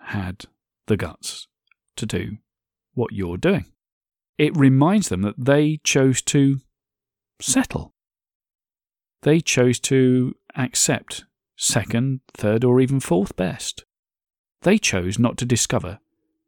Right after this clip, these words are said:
just how great they could be. But that's not you, is it? You see, if somebody says to me now, "You've changed,"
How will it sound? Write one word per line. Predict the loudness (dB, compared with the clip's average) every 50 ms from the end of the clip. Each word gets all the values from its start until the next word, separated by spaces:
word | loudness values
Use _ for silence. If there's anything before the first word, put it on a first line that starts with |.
| _ _ _ _ _ _ _
just | -4 -2 -2 -2 -2
how | -2 -2 -2 -2
great | -2 -2 -4 -4 -4
they | -4 -6 -6
could | -4 -6 -10 -8 _
be. | -8 -8 -8 -10 -18 _ _ _ _ _ _ _ _ _ _ _ _ _ _ _ _ _ _ _ _ _ _ _ _ _
But | -4 -2
that's | -2 -2 -2 -4
not | -6 -6 -4
you, | -2 -2 -2
is | -2 -2 -4
it? | -6 -10 -12 _ _ _ _ _ _ _ _ _ _ _ _ _ _ _ _ _ _ _ _ _ _ _ _ _ _ _
You | -2
see, | 0 2 2 2
if | 0 -2 -2
somebody | -2 -2 0 0 0
says | 0 0 0 0
to | 0 0
me | 0 0
now, | 0 -2 -4 -6 -8 -12 _ _ _ _ _ _ _ _ _ _ _ _ _ _
"You've | -2 -2 -2 -2 -2
changed," | -6 -8 -8 -12 -14 _ -16 -16